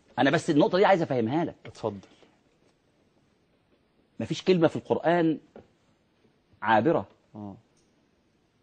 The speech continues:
Speaker 1: كلا.
Speaker 2: مم.
Speaker 1: لو أنت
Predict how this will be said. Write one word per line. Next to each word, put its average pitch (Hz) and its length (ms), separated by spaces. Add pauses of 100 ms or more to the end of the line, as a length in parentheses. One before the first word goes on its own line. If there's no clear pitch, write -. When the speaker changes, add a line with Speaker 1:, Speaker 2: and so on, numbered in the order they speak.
(360)
Speaker 1:
كلا. 113 680 (500)
Speaker 2:
مم. 104 120 (1500)
Speaker 1:
لو 101 300
أنت 139 300